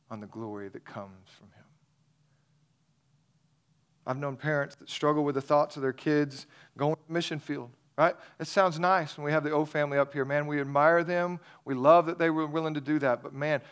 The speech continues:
you start talking about, "Well, I, I don't know. If, I mean, I mean, my kid needs to go to college. My, my kid needs to have a, a good job. My kid needs to be secure." I've seen people really start to backpedal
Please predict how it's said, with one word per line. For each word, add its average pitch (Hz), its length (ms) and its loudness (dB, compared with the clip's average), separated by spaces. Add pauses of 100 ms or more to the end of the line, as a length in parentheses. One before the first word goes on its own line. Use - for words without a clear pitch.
(140)
you - 60 -20
start 160 160 -6
talking 156 160 -2
about, - 280 -2 (140)
"Well, 143 120 -10
I, 143 320 -10
I - 20 -14
don't 180 140 -12
know. 131 120 -6
If, - 200 -16
I - 40 -18
mean, 123 220 -12 (680)
I - 40 -16
mean, 127 80 -12
my 156 140 0
kid 151 160 -4
needs 110 120 -10
to 104 40 -16
go 104 80 -18
to 95 60 -20
college. - 600 -6 (180)
My, 151 180 -4
my 156 140 -4
kid 147 200 -4
needs 135 220 -12
to 123 140 -14 (440)
have 135 200 -4
a, 120 140 -10
a 131 60 -12
good 123 200 -16
job. 135 200 -4
My 143 220 -6 (260)
kid 139 180 -6
needs 127 160 -12
to 123 60 -14
be 117 100 -12
secure." 139 300 -8
I've 147 160 0
seen 208 220 -6
people 156 300 -2
really 185 400 2 (200)
start 208 360 4
to 165 80 -6
backpedal 180 840 6